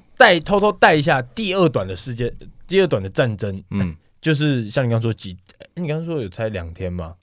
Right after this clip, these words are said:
Speaker 2: 对啊。
Speaker 1: 这个比较长，它四天到六天。
Speaker 2: 啊。
Speaker 1: 因为这
Speaker 2: 一个礼拜啊。
Speaker 1: 四天到六天是因为他们有两天，可能有两天的时间在撤军，然后再加上他们没有一个算是
Speaker 2: 零散的啦，是零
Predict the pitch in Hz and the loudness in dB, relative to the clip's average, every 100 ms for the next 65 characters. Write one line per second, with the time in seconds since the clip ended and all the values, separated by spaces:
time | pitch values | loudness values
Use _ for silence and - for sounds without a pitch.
0 | - 98 87 85 - - 208 120 135 98 | -2 0 0 -4 0 4 4 2 -4 2
1 | - - - 208 151 147 147 147 123 98 | 2 2 -4 -2 0 4 4 4 2 0
2 | 110 95 101 - 92 78 80 226 254 254 | -6 -8 -10 -10 -8 -6 -2 0 2 2
3 | - - - - 123 - 220 214 185 208 | 0 -16 -18 -8 -2 0 2 4 4 6
4 | 202 165 165 170 180 175 156 113 104 98 | 4 4 0 0 0 2 0 -2 -6 -8
5 | 95 90 131 127 120 113 113 113 95 120 | -10 -8 -10 -8 -6 -6 -6 -6 -4 -4
6 | 110 95 101 104 104 - 104 87 95 107 | -6 -8 -10 -10 -8 -8 -8 -8 -10 -8
7 | 117 120 113 131 113 - - _ _ _ | -6 -4 -2 -2 -4 -6 -20 _ _ _
8 | - 175 175 127 123 127 110 113 101 - | 0 4 4 4 0 0 -2 -2 -4 -6
9 | - 107 110 113 117 107 85 82 78 - | -4 2 4 4 8 6 6 -2 -6 -12
10 | - - - - - 107 | -8 -6 -6 -8 -2 2